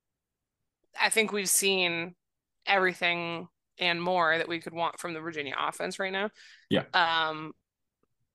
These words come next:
Speaker 1: I don't wanna say the opposite is true for the defense, 'cause I think that there were moments where, like, they s-, got really good stops and play-, opening with Michigan,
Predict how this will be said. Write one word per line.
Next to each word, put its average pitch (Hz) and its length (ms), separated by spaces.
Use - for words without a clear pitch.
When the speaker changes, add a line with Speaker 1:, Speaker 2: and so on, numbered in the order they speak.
Speaker 1:
I 247 80
don't 294 80
wanna 285 80
say 269 120
the 208 220
opposite 226 560
is 311 140
true 330 240
for 330 120
the 311 100
defense, 330 420
'cause 220 120
I 202 60
think 220 180
that 208 140
there 196 120
were 185 100
moments 175 540
where, 175 120
like, 160 240
they 170 400
s-, - 120
got 160 300
really 185 200
good 165 180
stops 220 420
and 190 180
play-, 240 320
opening 240 480
with 208 360
Michigan, 160 920